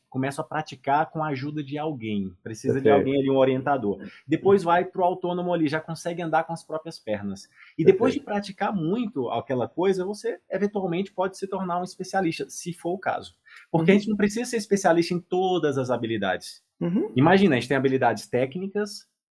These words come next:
Speaker 1: comerciais, né, de negócios, socioemocionais, soft skills.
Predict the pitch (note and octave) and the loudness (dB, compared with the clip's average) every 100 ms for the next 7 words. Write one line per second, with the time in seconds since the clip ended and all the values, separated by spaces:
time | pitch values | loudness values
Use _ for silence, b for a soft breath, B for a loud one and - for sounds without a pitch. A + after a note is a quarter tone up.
0 | _ _ - C3 C3 - A2+ A#2 D3 F#3+ | _ _ 0 2 2 2 4 6 4 -2
1 | - A#2 C3+ B2+ G#2+ B2 A#2+ G#2 A#2 D3+ | -6 -4 -2 -2 -4 -2 0 2 0 0
2 | D#3 - - - D3+ - C3+ B2+ A#2+ G#2+ | -4 -12 -10 -2 -2 -2 -4 -2 -4 -2
3 | B2+ D3 C3+ B2+ - - - A#2 D3 E3+ | 0 0 -4 -6 -8 -14 -4 0 0 -2